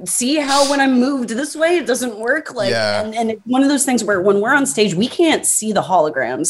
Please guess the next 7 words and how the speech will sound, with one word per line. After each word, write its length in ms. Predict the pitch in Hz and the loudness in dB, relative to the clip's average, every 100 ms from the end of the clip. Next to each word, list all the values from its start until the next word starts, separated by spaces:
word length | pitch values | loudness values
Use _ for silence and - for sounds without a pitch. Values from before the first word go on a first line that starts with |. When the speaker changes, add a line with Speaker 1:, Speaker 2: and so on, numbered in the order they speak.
| - | -4
Speaker 1:
So 380 | - 185 175 165 | -2 2 2 2
it's 180 | 175 - | 0 -2
really, 240 | 196 202 | -2 2
like, 220 | 190 180 | 2 2
muscle 400 | 165 165 175 190 | 0 -2 0 0
<laughs> 180 | 175 190 | -2 -2
memory, 460 | 185 190 175 170 | 0 0 2 0